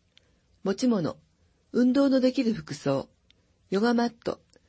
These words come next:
ない人は公民館でお貸しします。水分、受講料八百円四回分。申し込み、一月六日木曜日の午前九時から港公民館にて受付。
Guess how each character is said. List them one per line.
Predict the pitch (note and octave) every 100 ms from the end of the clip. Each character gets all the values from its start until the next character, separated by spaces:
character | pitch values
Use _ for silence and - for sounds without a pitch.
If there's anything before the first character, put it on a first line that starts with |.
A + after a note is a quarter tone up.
| _ -
な | B3+
い | C#4+
人 | C#4+ E3
は | B2
公 | - A3 B3
民 | C4+ B3+
館 | E3+
で | B2+
お | B2+
貸 | C#3+ F#3 E3
し |
し | -
ま | D3+ D#3+
す。 | - _ _ _ _ _ _ _ _ _ _
水 | - C4 B3
分、 | D#3 C3 - _ _ _ _ _ _ _ _ _ _ _ -
受 | G3+
講 | G#3+ C4+ A#3+
料 | D#3+ B2+ - _ _
八 | - F#3+ -
百 | A3+ A#3
円 | A3 C#3 - -
四 | F3 F#3+
回 | F#3 F#3
分。 | D#3+ D#3 D3+ - _ _ _ _ _ _ _ _ _ _ _ _ -
申 | A3 B3
し | -
込 | -
み、 | G#3+ G#3 - _ _ _ _ _ -
一 | G#3+ C#4
月 | C#4+ D4
六 | E3+ D#3+ D#3
日 | -
木 | E3 E3 E3
曜 | A#3+ A#3
日 | E3
の | C3 - -
午 | B3 B3+
前 | G3+
九 | E3+ -
時 | F3+
か | D#3
ら | C3 - -
港 | F#3+ A3+ A#3+
公 | B3+ B3+
民 | B3+ A#3+
館 | E3+ D3+
に | C#3+
て | C#3
受 | B2 B2+
付。 | - - A2